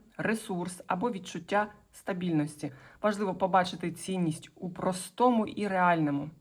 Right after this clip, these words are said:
Малий крок сьогодні має довготривалий ефект. Риби. Для риб день про структуру, відповідальність і опору на внутрішній стрижень.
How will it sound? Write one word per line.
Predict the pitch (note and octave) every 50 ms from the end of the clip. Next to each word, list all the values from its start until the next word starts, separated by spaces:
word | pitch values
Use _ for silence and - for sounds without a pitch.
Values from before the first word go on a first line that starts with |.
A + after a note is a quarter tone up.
| _ _ _ _ _ _ _ _
Малий | E3+ F3 F3+ F3+ E3+
крок | E3 F3+ E3+ D#3+ D#3+
сьогодні | - - D#3 C3 B2+ C#3+ F3+ G3+ G3+ G#3 G3+ G3 -
має | - E3 E3 F3+ G3 G3+ G3 F#3 -
довготривалий | - D3+ F3+ F3+ F3 F3 E3 D#3 - D3+ C#3 D#3+ F3 F3 D#3 C#3
ефект. | - D#3 - - D3 C#3 C3+ - - - _ _ _ - _ _ _ _ _ _ _ _ _ _ _ - F3
Риби. | F3 F#3 F3+ F3 D#3+ D#3+ D#3+ - _ _ _ _ _ _ _ _ _ _ - _ _ _ _ _ _ _ _ _ _ _ _ _ _ _ _ _ _ _ _ _ _ _ _
Для | - E3+ F#3+ G3+ G#3
риб | A#3+ C4 C4 G#3+ -
день | - D#3 D#3+ G3 G#3+ A3
про | G#3+ G#3+ - - F3+
структуру, | F3+ - A3+ A#3 A#3 - - G3+ F#3+ F3+ F3 G3 G#3+ A#3+ - -
відповідальність | G3+ G#3+ A3 - A3 G#3 G#3 F3+ F3+ E3+ F3 F3+ F#3+ G3 F#3+ F#3 - -
і | - G3
опору | F#3+ F3+ F#3 - G3+ G#3 A#3 A#3 G#3+ G3 - - - - - _ _
на | F3 F#3 G3
внутрішній | F#3 F3 F3 G#3 G3+ - F#3 F3+ - - F#3 F3+ F3+
стрижень. | - - - - - - F3 F3+ F#3+ D#3+ C#3 D3 D3 C#3 C3